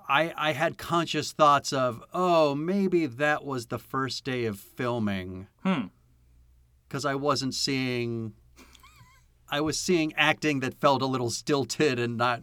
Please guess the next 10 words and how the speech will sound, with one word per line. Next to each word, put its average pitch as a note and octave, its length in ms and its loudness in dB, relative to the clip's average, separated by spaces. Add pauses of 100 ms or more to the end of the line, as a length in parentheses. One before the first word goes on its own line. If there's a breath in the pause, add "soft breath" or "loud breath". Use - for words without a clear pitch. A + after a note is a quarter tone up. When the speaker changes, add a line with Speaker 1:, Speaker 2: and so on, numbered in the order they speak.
Speaker 1:
you D3 140 -6
know, A2+ 240 2
I B2+ 160 -2
just, A#2+ 360 -4 (1900 soft breath)
fr-, - 240 -8
from G#3+ 280 6
secondary E3 600 4
characters B2 560 0
mostly. C3 400 -2
Speaker 2:
Yeah. A#2+ 200 4